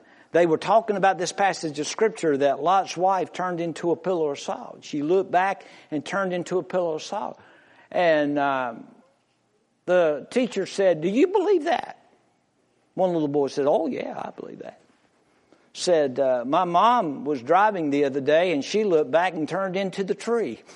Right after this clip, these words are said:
<laughs> Well, a little bit different perspective of that. But the word look literally means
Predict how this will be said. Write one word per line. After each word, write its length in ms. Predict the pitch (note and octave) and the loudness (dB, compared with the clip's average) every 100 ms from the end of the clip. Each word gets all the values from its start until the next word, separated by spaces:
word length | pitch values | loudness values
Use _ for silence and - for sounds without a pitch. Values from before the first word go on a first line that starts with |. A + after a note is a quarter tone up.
| - - - - - | -20 -20 -20 -20 -8
<laughs> 260 | - D#3+ A#2+ - - - - - - - - - - - - - - - C#3+ D#3+ | -2 -2 -2 -8 -16 -16 -16 -18 -18 -20 -20 -20 -20 -20 -18 -16 -14 -14 -14 -12
Well, 500 | E3+ F#3 A3+ B3 G3+ C#3 - - - - - - - - - - - - - _ - | -2 4 6 6 4 -2 -16 -20 -20 -20 -20 -20 -20 -20 -20 -20 -20 -20 -20 _ -8
a 60 | |
little 260 | F3 G#3+ A#3 | 0 6 6
bit 360 | F3 F#3 - D3+ | 4 -2 -4 0
different 340 | G3 E3+ D3 | 2 2 -6
perspective 760 | - C#3+ - G3 F3+ - A#2 G2 | -4 -4 -2 0 0 0 -2 -2
of 140 | F2 | -6
that. 360 | F#2+ G#2 - - - _ _ _ _ _ _ _ _ - - - - | -4 -4 -6 -12 -20 _ _ _ _ _ _ _ _ -20 -20 -10 0
But 140 | B3 | 4
the 80 | A3 | 6
word 340 | B3+ D4+ B3 | 6 4 4
look 500 | G3 A3 B3 E3 D#3 F#3+ | 4 6 6 6 4 0
literally 480 | G3 C4+ B3+ G3+ | 0 2 4 4
means 560 | F#3 F#3+ F#3+ F3+ F3 - | 4 2 2 0 -2 -6